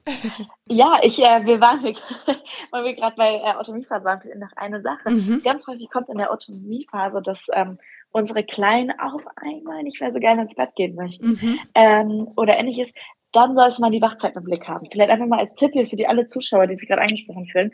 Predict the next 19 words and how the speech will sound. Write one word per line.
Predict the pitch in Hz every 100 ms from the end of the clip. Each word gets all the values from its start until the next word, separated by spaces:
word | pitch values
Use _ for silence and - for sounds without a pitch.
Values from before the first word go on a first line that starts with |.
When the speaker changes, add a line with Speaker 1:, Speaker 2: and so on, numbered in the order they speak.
| -
Speaker 1:
Mhm. | 254 190 226
Speaker 2:
Ähm, | 208 208 214 - - _ _ _
vielleicht | - 254 254
nochmal | 240 247 233
die | 226
Wachzeit | 233 233 214 220
zum | 214
Abend | - 208
hin | 208 208
so |
ein | 202
bisschen | 202 208
verlängern | 202 185 180 180
oder | 202 208
den | 208
Schlaf | - 208 214 220
ein | 214
bisschen | 220 226
anpassen. | 214 196 - 190 - 196